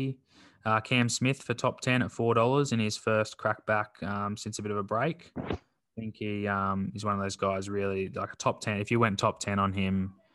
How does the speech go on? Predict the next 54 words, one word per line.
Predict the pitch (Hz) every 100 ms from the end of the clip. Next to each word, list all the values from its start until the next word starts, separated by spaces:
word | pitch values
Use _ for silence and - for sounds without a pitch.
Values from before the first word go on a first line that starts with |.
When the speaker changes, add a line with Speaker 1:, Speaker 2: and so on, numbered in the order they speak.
| _ _ _ _
Speaker 2:
most | 107 104 101 -
weeks | 104 101 -
that | 98
he's | 98 95
in |
the | 95
field, | 95 98 98
you | 98
know, | 98
Speaker 1:
You, |
Speaker 2:
you'd | 101
Speaker 1:
you |
Speaker 2:
probably | 113 104 95
Speaker 1:
get, | 92
Speaker 2:
come | 104 101
Speaker 1:
yeah. | 92
Speaker 2:
out | 101
with | 98 - - _ _ _ -
relatively | 104 101 - 101 95 104
even | 98
sort | 98 95
of | 98
money. | 104 104 104 101
Uh, | 104 104
and | 104 107
Louis | 110 104
Oosthuizen, | 107 - 104 104 98
similar | - 104 101 98
again, | 95 101 98
like, | 98 95
top | 107 98
ten, | 104 95 95
four | 104 98
dollars. | 95 95 92
I | 95
think | - 95 95 _ _ _ _ _ -
if | 107
it |
was | 110 101
based | 110 110 -
on | 104 98
purely | - 101 101 101 98
just | 98 -
top | - 104 -
tens | 101 101 95
that | 95
he | 92
gets, | 98 87 -
I | 98
think | 104 95
four | - 98
dollars | 95 92 92 -
would | 95 -
be | 95 92